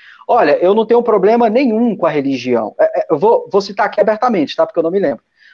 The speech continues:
Pra dizer, "Olha, eu não tenho problema nenhum com a religião. O problema é você achar que pode encontrar aí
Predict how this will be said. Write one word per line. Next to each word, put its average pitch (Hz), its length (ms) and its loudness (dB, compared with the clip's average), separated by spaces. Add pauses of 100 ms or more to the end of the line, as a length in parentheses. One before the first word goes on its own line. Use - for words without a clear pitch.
(160)
Pra 160 140 0
dizer, 160 180 -4
"Olha, 208 160 4
eu 180 120 2
não 190 100 -2
tenho 214 160 0
problema 214 340 2
nenhum 220 300 0
com 208 80 -4
a 180 40 -2
religião. 160 560 -4 (440)
O 147 80 -8
problema 175 760 0
é 160 80 2
você 185 280 0
achar 185 260 -2
que 196 80 -16
pode 190 280 -2
encontrar 185 580 -4
aí 185 340 -2